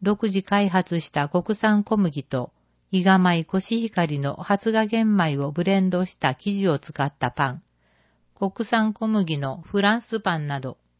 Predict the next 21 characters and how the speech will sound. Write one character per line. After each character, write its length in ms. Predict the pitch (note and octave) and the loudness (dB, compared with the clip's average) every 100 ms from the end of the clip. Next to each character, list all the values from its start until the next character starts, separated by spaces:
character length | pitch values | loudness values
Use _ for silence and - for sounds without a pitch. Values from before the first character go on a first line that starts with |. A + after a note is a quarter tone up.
| _ _ _ - | _ _ _ -4
バ 140 | F3+ | -2
リ 200 | F#3 G#3+ | 2 4
エ 120 | G3 | 4
ー 20 | F#3 | 2
シ 160 | - | 0
ョ 60 | D3 | 0
ン 100 | D3 | 0
豊 280 | F#3+ A3 G#3 | -2 -2 -2
か 80 | E3 | -2
な 140 | D3 | -2
パ 160 | - F#3 | -2 -2
ン 160 | D3+ | -2
を 100 | C3 | -4
揃 300 | - D3+ F3 | -2 0 2
え 100 | E3 | 0
て 140 | - C3+ | -2 -6
い 100 | B2+ | -4
ま 160 | B2 | -6
す。 260 | - - - _ _ _ _ _ _ _ _ _ _ _ _ _ _ _ _ _ _ _ _ | -8 -14 -14 _ _ _ _ _ _ _ _ _ _ _ _ _ _ _ _ _ _ _ _
写 260 | - - F#3 | -12 0 0
真。 400 | - G3 F#3+ | 2 2 2